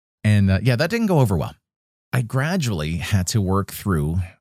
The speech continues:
a lot of emotions and physical things at the same time. Now, the good news yet, the good news to all this is,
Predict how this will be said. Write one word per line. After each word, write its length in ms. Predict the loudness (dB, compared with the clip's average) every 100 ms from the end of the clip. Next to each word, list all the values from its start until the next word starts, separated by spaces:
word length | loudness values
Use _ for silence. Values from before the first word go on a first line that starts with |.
| 0
a 80 | 0
lot 320 | 2 0 0
of 100 | 0
emotions 560 | 0 0 0 0 0
and 140 | -2 -4
physical 360 | -4 -6 -10
things 360 | -12 -14 -10 -8
at 100 | -6
the 80 | -6
same 240 | -8 -8
time. 300 | -10 -12 -14 _ _ _ _ -2
Now, 100 | 0
the 80 | 2
good 200 | 2 4
news 220 | 2 0
yet, 140 | -6 -4
the 140 | 0 4
good 160 | 6
news 180 | 6 4
to 160 | 0 0
all 140 | 0
this 180 | -4 -8
is, 220 | -8 -12